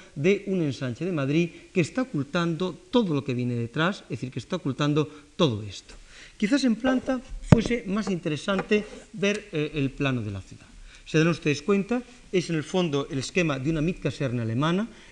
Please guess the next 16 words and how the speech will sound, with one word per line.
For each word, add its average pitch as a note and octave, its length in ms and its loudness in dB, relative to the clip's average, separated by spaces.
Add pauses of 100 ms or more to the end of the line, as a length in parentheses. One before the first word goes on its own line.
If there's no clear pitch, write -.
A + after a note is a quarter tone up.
En E3+ 80 6
algunos F#3+ 400 4
puntos, F#3 720 2
eh, C#3 100 2
la C#3 160 2
distancia E3+ 640 0
entre C#3+ 320 0
patios, B2+ 480 -2 (320)
aquí D#3 160 0
lo D3+ 80 2
tienen C#3 240 0
ustedes, A#2 560 0
es D3+ 240 0 (240)
de C3 100 2
dos A2+ 200 0
metros. D#3+ 520 0